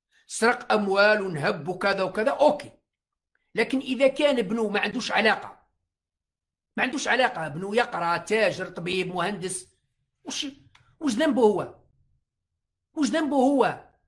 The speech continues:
وبويو فاسد، سارق، قتال، الله يسال، ليه الله يسال؟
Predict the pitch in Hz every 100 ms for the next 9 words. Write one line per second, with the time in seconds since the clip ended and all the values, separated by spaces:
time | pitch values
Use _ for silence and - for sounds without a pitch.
0 | _ _ _ _ 185 156 294 262 240 -
1 | 269 233 208 - - 269 254 226 - 247
2 | - 262 233 220 208 240 233 349 320 311
3 | - 349 233 -